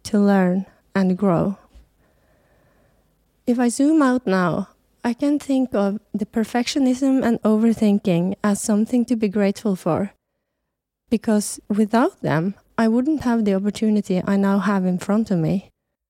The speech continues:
The opportunity to learn from my journey of recovering from perfectionism.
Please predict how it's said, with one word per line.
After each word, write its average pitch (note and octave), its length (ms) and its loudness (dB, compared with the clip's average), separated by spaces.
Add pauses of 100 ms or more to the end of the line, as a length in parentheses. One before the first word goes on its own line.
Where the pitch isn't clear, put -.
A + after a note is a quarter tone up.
(540)
The A3+ 120 0
opportunity B3+ 880 2 (100)
to G#3+ 180 2
learn A3+ 440 4
from G#3 220 -2
my F#3+ 120 2
journey G3+ 500 2
of F3+ 180 0
recovering G#3+ 640 0
from F#3+ 200 0
perfectionism. F#3+ 1000 -2